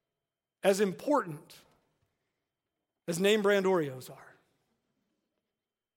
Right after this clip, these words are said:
the gospel is thousands and thousands of times more important. Our message is that Jesus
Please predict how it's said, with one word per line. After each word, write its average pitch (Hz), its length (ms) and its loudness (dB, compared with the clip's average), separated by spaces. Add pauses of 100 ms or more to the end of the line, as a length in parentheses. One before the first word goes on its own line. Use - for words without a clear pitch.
(1800)
the 151 80 -10
gospel - 520 -10 (1400)
is - 180 -12 (280)
thousands 143 760 -10 (220)
and 143 240 -12
thousands 151 500 -8
of 135 80 -20
times 135 320 -18
more 139 140 -16
important. - 380 -20 (2750)
Our 175 140 0
message - 720 -10 (1120)
is 156 120 -10
that 151 160 -10
Jesus 185 760 -12